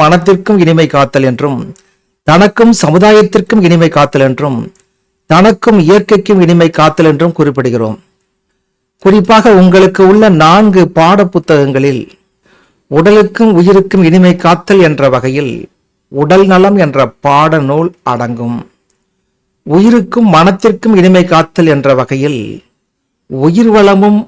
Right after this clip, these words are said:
மனவளமும் என்ற பாடத்தில் படிக்க இருக்கிறோம். தனக்கும் சமுதாயத்திற்கும் இனிமை காத்தலை பற்றி குணநலப்பேரும் சமுதாய நலனும் என்ற பாடத்திலே படிப்பீர்கள். தனக்கும் இயற்கைக்கும் இனிமை காத்தல் என்பதை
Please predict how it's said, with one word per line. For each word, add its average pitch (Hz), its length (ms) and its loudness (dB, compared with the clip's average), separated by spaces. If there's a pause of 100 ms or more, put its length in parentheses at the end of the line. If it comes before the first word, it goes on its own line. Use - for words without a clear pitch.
(160)
மனவளமும் 170 760 0
என்ற 143 140 -4 (180)
பாடத்தில் 131 560 -4 (440)
படிக்க 135 280 -4 (140)
இருக்கிறோம். 120 500 -8 (260)
தனக்கும் 233 480 0 (100)
சமுதாயத்திற்கும் 214 920 0
இனிமை 190 220 2 (100)
காத்தலை 165 380 0 (100)
பற்றி 151 340 -4 (1300)
குணநலப்பேரும் 190 920 2 (100)
சமுதாய 175 540 2
நலனும் 160 400 2
என்ற 135 220 -4 (100)
பாடத்திலே 131 560 -4 (280)
படிப்பீர்கள். 127 640 -6 (260)
தனக்கும் 220 500 0 (100)
இயற்கைக்கும் 226 720 0
இனிமை 190 320 0
காத்தல் 170 320 -2
என்பதை 143 280 -4